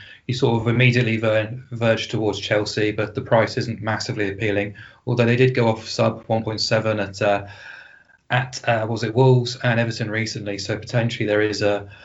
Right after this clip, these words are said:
a reason to get with the Chelsea price there. It's not really for me. Uh, if I was gonna get involved with Chelsea, I'd chuck in under three and a half goals. I think you're getting around six to four, two point five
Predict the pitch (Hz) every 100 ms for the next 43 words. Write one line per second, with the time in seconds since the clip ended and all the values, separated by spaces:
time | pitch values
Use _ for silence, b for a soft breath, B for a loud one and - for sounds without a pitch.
0 | B B B - 104 120 117 107 98 107
1 | 110 - 113 107 107 - 110 104 104 110
2 | 107 - 107 107 - 123 110 107 120 117
3 | 110 113 110 110 107 - 110 104 113 113
4 | 110 110 104 110 107 107 107 107 98 -
5 | 110 - 101 101 - 107 - 104 101 98
6 | 110 101 101 98 101 101 101 - 107 -
7 | 104 104 101 98 98 - 104 - 98 -
8 | 104 98 110 101 98 107 101 101